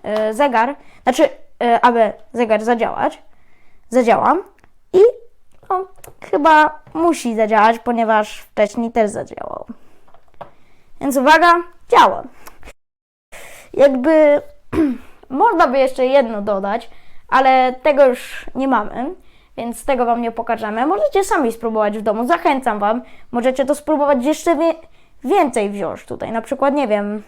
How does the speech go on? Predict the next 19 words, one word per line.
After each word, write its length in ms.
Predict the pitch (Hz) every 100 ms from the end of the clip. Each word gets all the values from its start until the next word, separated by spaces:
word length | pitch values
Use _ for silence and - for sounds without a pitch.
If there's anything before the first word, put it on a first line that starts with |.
| - 220
można 260 | 240 370
kiwi 380 | 392 453 311 226
spróbować. 720 | - - - 80 - - - - - _ - -
Więc 440 | 269 349 - - - - - - - -
tak, 380 | 554 - - - - - - - - - _ - - - -
działa. 320 | 554 262 - - - - _ _ _ _ _ _ _ _ - _ _ _ _ _ -
No 160 | 571
dobrze, 180 | 262 -
teraz 360 | - - 508 453
spróbuję 420 | 392 311 330 311
wam 200 | 269 254
jakoś 280 | 254 254 254
to 140 | - 226
wytłumaczyć, 800 | 247 240 240 233 233 214 - - - -
dlaczego 720 | 247 262 254 220 214 208 202 - - -
<clears throat> 420 | 262 254 247 -
tak 280 | 330 - - - - - -
wygląda 520 | 277 277 247 233 208
ta 340 | 208 208 208